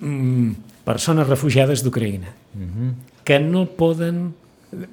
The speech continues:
Speaker 1: tenim tota la sensació que quan tot això acabi, <clears throat> no,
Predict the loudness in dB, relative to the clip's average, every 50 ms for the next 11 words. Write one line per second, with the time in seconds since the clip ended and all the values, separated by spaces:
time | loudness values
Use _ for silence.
0 | -8 -8 -8 -8 -10 -14 -2 2 4 6 6 6 4 4 2 2 0 0 0 -2
1 | 0 0 0 0 0 -2 -2 0 0 0 0 -2 -4 -4 -2 -2 -2 0 -2 -2
2 | 0 0 0 0 0 0 0 0 -2 -4 -2 -4 -4 -6 -6 -12 -20 -20 -20 -20
3 | -20 -20 -20 _ _ _ _ 2 2 4 6 4 4 6 6 6 4 4 4 2
4 | 0 0 0 0 0 -2